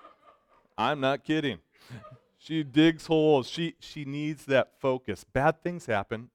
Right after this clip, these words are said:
if she doesn't. You see, if we want a content life,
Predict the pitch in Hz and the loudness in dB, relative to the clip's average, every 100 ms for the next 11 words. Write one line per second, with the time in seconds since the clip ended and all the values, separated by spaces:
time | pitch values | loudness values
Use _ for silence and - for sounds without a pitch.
0 | _ 117 - 175 - - - _ _ _ | _ -20 -16 -14 -14 -16 -20 _ _ _
1 | _ _ _ _ _ _ _ _ - - | _ _ _ _ _ _ _ _ -20 -12
2 | - 233 - _ _ _ _ _ - 196 | -4 -2 -2 _ _ _ _ _ 2 2
3 | - 220 233 214 175 - 135 - 101 - | 2 -2 2 2 2 -2 -8 -4 -6 -4
4 | 87 80 - | -6 -6 -12